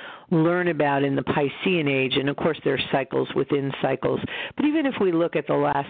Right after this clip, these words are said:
two thousand years, you know, one of the real negative aspects of the Piscean age was power over, and in power over, religion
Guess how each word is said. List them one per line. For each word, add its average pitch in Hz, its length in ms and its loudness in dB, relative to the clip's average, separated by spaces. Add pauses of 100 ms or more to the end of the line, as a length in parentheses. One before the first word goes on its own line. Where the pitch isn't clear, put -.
(140)
two 160 80 -2 (100)
thousand 139 520 0
years, 151 420 0 (460)
you 170 80 2
know, 160 60 2
one 190 120 2
of 214 80 2
the 180 80 2
real 165 220 2
negative 151 640 0
aspects 139 580 -2
of 135 60 0
the 131 60 -2
Piscean 143 600 -2
age 147 400 0 (460)
was 156 160 2 (120)
power 143 540 0
over, 170 500 0 (380)
and 170 180 0
in 202 280 0
power 175 600 0
over, 190 380 2
religion 147 720 0